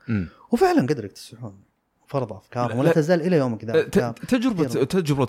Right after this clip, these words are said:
Speaker 1: مرسي والإخوان عندما صعدوا إلى سلطة في مصر، ل-، ليش فشلوا ب-، ب-، بفترة سريعة، يعني، جدًا؟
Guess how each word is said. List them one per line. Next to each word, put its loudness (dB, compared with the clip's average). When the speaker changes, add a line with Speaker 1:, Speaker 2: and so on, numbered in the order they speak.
Speaker 1:
مرسي 0
والإخوان -2
عندما 2
صعدوا 0
إلى 0
سلطة -2
في -6
مصر، -4
ل-، 4
ليش 0
فشلوا 0
ب-، -6
ب-، -6
بفترة -2
سريعة، 4
يعني، -10
جدًا؟ -14